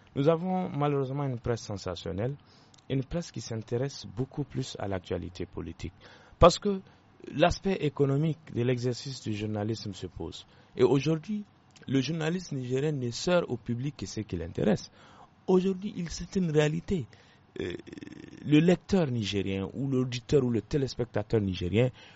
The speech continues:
est beaucoup plus intéressé par ce qui se passe entre le M N S D et Lumana et entre P N D S et M N S D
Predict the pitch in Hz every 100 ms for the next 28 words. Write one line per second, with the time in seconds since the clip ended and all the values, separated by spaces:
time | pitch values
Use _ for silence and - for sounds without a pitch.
0 | - - 151 131 185 - 190 - 156 -
1 | - 120 117 113 113 - 147 - 104 123
2 | - 98 - 92 131 110 - 104 98 90
3 | 92 95 101 101 95 92 98 82 85 87
4 | 92 107 123 113 95 87 92 - - 101
5 | 95 98 95 - 85 98 107 117 - 233